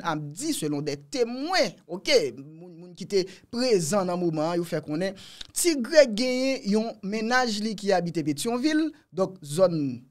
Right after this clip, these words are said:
ansyen simityè, e, e, simityè Petyonvil la. E ben, Ti Greg, lè l ap rantre nan zòn sa, li toujou, li toujou bay pwoblèm pa rapò avèk on seri de kamyonèt ki konn bare ou la, l di l pa nan bagay sa,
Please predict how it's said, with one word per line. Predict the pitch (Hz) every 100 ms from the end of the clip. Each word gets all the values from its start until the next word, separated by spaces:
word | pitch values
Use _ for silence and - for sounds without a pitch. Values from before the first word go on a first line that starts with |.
| _ _ -
ansyen | 196 - 226 -
simityè, | 185 175 175 160
e, | 170
e, | 165 156
simityè | - 175 175 165 147
Petyonvil | 143 147 143 185
la. | 226 240 - _ _ _ _ _ _ _ _ _ _ - - 220
E |
ben, | 254 311 311 _ _
Ti | - 311
Greg, | 214 311 294 262 -
lè | 214
l | 269
ap | 247
rantre | 277 214 214
nan | 208
zòn | 175 180 170
sa, | 196 196 190 - -
li | 170 220 220 - -
toujou, | 247 208 160 285 294 262
li | 226
toujou | - 220 226 214
bay | 208
pwoblèm | 190 190 220 190
pa | 180 170
rapò | 175
avèk | 165 196 196 - -
on | 180
seri | - 180
de | 175
kamyonèt | 180 160 185 170 156 190 185
ki | 185
konn | 185 165 175
bare | 175 147 190
ou | 180 180
la, | 185 180
l | 170
di | 175
l | 180 - -
pa | 226
nan | 208
bagay | 175 180 180
sa, | 185 175